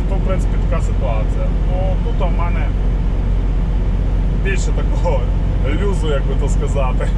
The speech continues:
Що, в принципі, все нормально. О, пікап Ф сто п'ятдесят.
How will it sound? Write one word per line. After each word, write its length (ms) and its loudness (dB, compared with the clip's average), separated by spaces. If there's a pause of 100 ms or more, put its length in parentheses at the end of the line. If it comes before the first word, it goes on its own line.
(1600)
Що, 100 0
в 260 0
принципі, 460 0
все 140 0
нормально. 560 0 (2250)
О, 580 0 (340)
пікап 580 0 (680)
Ф 40 0
сто 320 0
п'ятдесят. 600 0